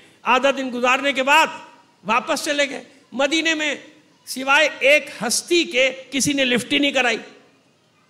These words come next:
समझ गए ना आप? सिवाय एक हस्ती के किसी ने उनको लिफ्ट ही नहीं कराई। वो एक देहाती सा आदमी आया हुआ, ये सब आया,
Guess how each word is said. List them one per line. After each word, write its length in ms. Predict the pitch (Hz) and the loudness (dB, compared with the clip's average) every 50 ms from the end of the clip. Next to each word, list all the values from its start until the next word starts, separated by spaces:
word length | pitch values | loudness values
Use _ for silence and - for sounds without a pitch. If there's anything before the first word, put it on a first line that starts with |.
| _ _ _ _ _ _ _ _ _ _ _ _ _ | _ _ _ _ _ _ _ _ _ _ _ _ _
समझ 220 | - 165 190 226 226 | -8 -4 -2 -2 0
गए 140 | 240 254 294 | 2 0 2
ना 100 | 349 359 | 2 2
आप? 120 | 311 - - - - - - _ _ _ _ _ _ _ - | 0 -2 -4 -10 -18 -20 -20 _ _ _ _ _ _ _ -6
सिवाय 300 | - 214 226 240 254 262 | -4 0 2 4 4 4
एक 140 | 277 247 196 | 4 2 0
हस्ती 300 | 202 220 208 - 285 285 | -2 -4 -4 -4 -6 -4
के 120 | 262 285 | -4 -4
किसी 260 | 233 240 240 226 294 320 | -4 -4 -4 -2 0 2
ने 140 | 370 415 392 285 - - - - _ _ _ _ _ _ _ _ - | 2 2 0 -2 -6 -12 -20 -20 _ _ _ _ _ _ _ _ -4
उनको 260 | 233 233 190 196 175 | -4 -2 -2 -2 -2
लिफ्ट 240 | 165 180 175 - - | -2 -2 -4 -4 -6
ही 80 | 254 285 | -6 -4
नहीं 120 | 320 302 | -4 -2
कराई। 260 | 277 285 269 247 240 - - - - - _ _ - | -2 0 0 0 -2 -2 -6 -12 -20 -20 _ _ -12
वो 100 | - - | -10 -8
एक 280 | - - - 247 220 214 | -6 -6 -6 -6 -4 -4
देहाती 400 | 240 233 226 247 277 262 294 269 | -2 0 0 -2 -2 -4 -8 -6
सा 100 | 269 269 | -4 -2
आदमी 300 | 247 262 254 277 269 277 | -2 -2 -2 -4 -4 -4
आया 260 | 262 240 240 254 262 262 | 0 0 2 2 2 2
हुआ, 140 | 262 254 247 | 2 2 0
ये 160 | 254 254 240 | 0 -2 -4
सब 140 | 240 247 247 | -4 -4 -2
आया, 200 | 247 247 247 | 0 0 0